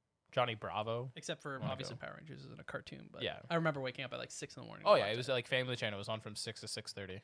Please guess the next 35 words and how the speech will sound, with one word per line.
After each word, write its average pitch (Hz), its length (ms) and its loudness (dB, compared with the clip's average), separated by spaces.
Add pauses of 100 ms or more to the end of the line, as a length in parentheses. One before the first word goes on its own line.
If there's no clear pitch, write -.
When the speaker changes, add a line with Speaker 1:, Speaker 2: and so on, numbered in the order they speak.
Speaker 2:
And 160 100 -4
we 151 80 0
had 156 140 0
a 123 80 0 (460)
tiny 156 480 -2
T - 180 -12
V 123 180 -10
that - 120 -8
we 98 80 -12
would 98 100 -12
watch - 220 -10
it - 80 -12
on. - 100 -12
Speaker 1:
Do 120 100 -12 (540)
you 127 100 0
remember 123 200 4
what 107 180 2
season 113 240 -4
of 117 80 -6
Power 113 160 0
Ranger 120 200 -2
it 117 60 -4
was? 143 260 -4 (880)
Speaker 2:
Um, 277 760 4 (160)
no, 175 300 -2
I, 170 260 2
I 143 100 -4
don't. 151 300 -4
I, 143 200 -4 (100)
I 143 140 -4
would, 147 260 -8
I 143 80 -8
wanna 156 280 -4
say, 165 720 2 (1400)
s-, - 180 -18